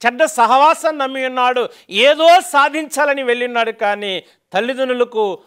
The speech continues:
అవిధేయుడుగా ఉన్నాడు, విధేయుడిగా లేడు,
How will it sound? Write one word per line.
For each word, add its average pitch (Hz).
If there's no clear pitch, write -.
అవిధేయుడుగా 262
ఉన్నాడు, 208
విధేయుడిగా 262
లేడు, 233